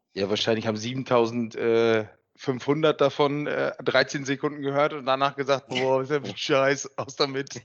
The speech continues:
Speaker 2: <laughs> Ja, genau. Die meisten Hörer kommen natürlich aus Deutschland.
Speaker 1: Ja.
Speaker 2: Danach lustigerweise die U S A.
Speaker 1: Mhm.
Speaker 2: Ähm, warum
Speaker 1: Ach,
Speaker 2: auch
Speaker 1: fällt mir
Speaker 2: immer.
Speaker 1: ein.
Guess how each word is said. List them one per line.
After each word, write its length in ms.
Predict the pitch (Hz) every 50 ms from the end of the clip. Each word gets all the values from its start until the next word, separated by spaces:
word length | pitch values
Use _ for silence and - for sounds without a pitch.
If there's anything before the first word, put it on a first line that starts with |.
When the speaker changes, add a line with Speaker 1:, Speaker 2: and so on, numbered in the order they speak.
| _ -
Speaker 2:
<laughs> 680 | - 123 - _ - - 117 113 - - - - - - _ _ - - - _ _ - - - -
Ja, 120 | - - -
genau. 440 | 98 104 107 110 110 107 98 92 - - - - - - - - - -
Die 60 | 107
meisten 320 | 107 104 110 120 - - 123
Hörer 240 | 120 123 120 117 107
kommen 160 | 123 113 113
natürlich 320 | 107 104 101 110 107 104
aus 120 | 101 98 90
Deutschland. 720 | 98 98 113 127 - - 135 120 123 123 127 - - _ _ _ _ _ _ _ _ _ -
Speaker 1:
Ja. 180 | 127 120 113
Speaker 2:
Danach 360 | - 101 95 92 98 98 92 92
lustigerweise 680 | 107 101 - - 101 98 95 95 98 98 101 98 95
die 160 | 87 95 92
U 80 | 95 107
S 200 | 98 90 - -
A. 320 | 92 92 98 107 120 123 123 _ - - - - - - - _ _
Speaker 1:
Mhm. 380 | - 123 120 113 107 110 113 117
Speaker 2:
Ähm, 440 | 92 98 95 92 92 92 90 85 - -
warum 260 | 92 85 - 214 120
Speaker 1:
Ach, 40 | 98
Speaker 2:
auch 100 | 101 -
Speaker 1:
fällt 140 | - 175 220
mir 40 |
Speaker 2:
immer. 160 | 117 123 131 139
Speaker 1:
ein. 220 | 156 151 127 -